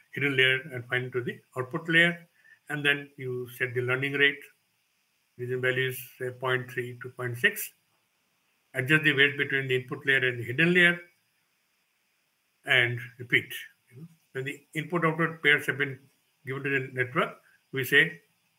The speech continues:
one epoch has been completed. We keep on doing again and again, you know. So say about five hundred epochs are done, and then we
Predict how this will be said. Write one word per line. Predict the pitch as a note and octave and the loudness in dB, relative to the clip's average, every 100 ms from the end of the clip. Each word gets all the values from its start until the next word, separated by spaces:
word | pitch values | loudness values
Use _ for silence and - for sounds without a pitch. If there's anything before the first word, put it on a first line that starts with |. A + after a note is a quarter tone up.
| _ | _
one | B2+ D#3 C#3+ | 4 4 4
epoch | B2+ C3+ B2+ - _ _ _ _ | -2 -6 -6 -14 _ _ _ _
has | - B2 | -6 -6
been | B2 B2 B2 | -4 -6 -6
completed. | A2+ B2+ A#2 G2+ - - _ _ _ _ _ _ _ _ _ _ _ _ _ _ | -10 -4 -4 -4 -16 -20 _ _ _ _ _ _ _ _ _ _ _ _ _ _
We | A2+ A2+ | -20 2
keep | E3 D3+ | 2 2
on | B2 | -4
doing | A2+ G2+ - _ | -6 -12 -20 _
again | C3 B2+ C#3 | 2 4 4
and | B2 | 2
again, | A#2+ A#2+ B2 | -2 0 0
you | A2+ | -2
know. | A#2+ E3+ - - _ - | -10 -14 -18 -20 _ -4
So | B2+ A#2+ | -2 -2
say | A#2+ B2+ | -2 -2
about | B2 A#2+ A#2 - | 0 -6 -6 0
five | C#3+ | 2
hundred | C#3+ C3+ B2 | 2 -2 -4
epochs | C3+ A#2+ | -6 -8
are | A2 | -6
done, | A2 F3 D#3 E3 _ - _ | 2 2 2 -10 _ -20 _
and | B2+ B2+ B2 | -6 -4 0
then | B2 B2+ B2 - _ _ A#2+ | 0 -2 -12 -20 _ _ -4
we | B2 B2 A#2+ | 0 0 -4